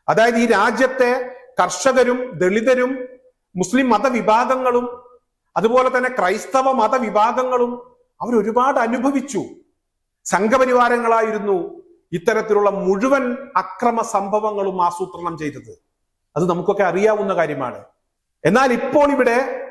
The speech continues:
മോദി ഭക്തി പാടി നടക്കുന്ന കർഷകരെയും ദളിതരെയും ഒക്കെ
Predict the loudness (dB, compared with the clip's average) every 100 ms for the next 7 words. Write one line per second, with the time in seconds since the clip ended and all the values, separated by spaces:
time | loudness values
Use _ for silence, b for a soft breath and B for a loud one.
0 | -18 _ 2 4 6 4 4 2 0 0
1 | 2 2 2 -2 -2 -2 -2 -2 -4 -14
2 | -20 _ -4 0 0 2 2 0 2 2
3 | 2 2 2 2 -2 -2 0 0 -2